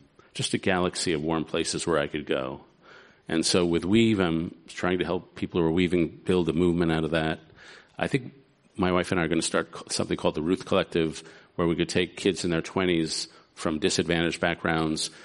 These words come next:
and just have a weekly discussion about how hard it is to go through your twenties. So I think it's really hard to go through your twenties right now.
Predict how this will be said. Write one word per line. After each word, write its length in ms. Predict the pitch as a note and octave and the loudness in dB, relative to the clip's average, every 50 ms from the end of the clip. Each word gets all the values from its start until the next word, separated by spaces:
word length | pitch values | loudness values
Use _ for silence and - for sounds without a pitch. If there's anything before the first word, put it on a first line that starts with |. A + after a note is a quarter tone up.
| - - _ _ | -20 -20 _ _
and 160 | - G2+ F#2 | -2 0 2
just 220 | - C#3+ - - - | 2 2 0 2 0
have 120 | A#2+ G#2 | 0 0
a 80 | G2 F2 | 0 0
weekly 340 | E2 F2+ F2+ - - F2+ D#2+ | 2 0 0 0 -2 -4 -4
discussion 760 | D2+ D#2 - - - E2+ D#2+ - - - D2 C#2+ D#2 G#2 - - | -2 -2 -4 -4 -2 -4 -4 -4 -6 -6 -6 -8 -10 -12 -14 -16
about 340 | - G#2+ - - - - - | -8 -6 -4 -4 -4 -6 -10
how 240 | - - G2 E2+ D#2 | -10 -6 -4 -4 -4
hard 240 | C#2 - F2+ D#2+ D2 | -2 -2 -2 -2 -2
it 60 | D2 | -2
is 160 | D2 D2 - | -4 -4 -6
to 80 | - - | -8 -8
go 120 | - D#2 | -8 -8
through 180 | D2+ - - - | -8 -8 -8 -10
your 80 | D#2 | -10
twenties. 600 | - - - D2 C#2 - - - - - - - - _ _ _ _ _ _ _ _ _ _ _ | -10 -10 -10 -8 -8 -10 -12 -14 -16 -16 -18 -18 -20 _ _ _ _ _ _ _ _ _ _ _
So 60 | - - | -12 -8
I 80 | G2 | -6
think 100 | F#2+ A2 | -4 -4
it's 120 | A2+ - - | -4 -4 -2
really 140 | F2+ E2+ | -2 -2
hard 180 | E2 D#2 D#2+ D2+ | 0 0 -2 -4
to 60 | - | -4
go 100 | - - | -8 -10
through 140 | - - F2+ | -8 -6 -6
your 80 | E2+ - | -8 -8
twenties 340 | - - - - - - | -8 -10 -8 -8 -8 -6
right 180 | - G1+ G1+ - | -6 -6 -6 -6
now. 160 | - - - | -8 -10 -12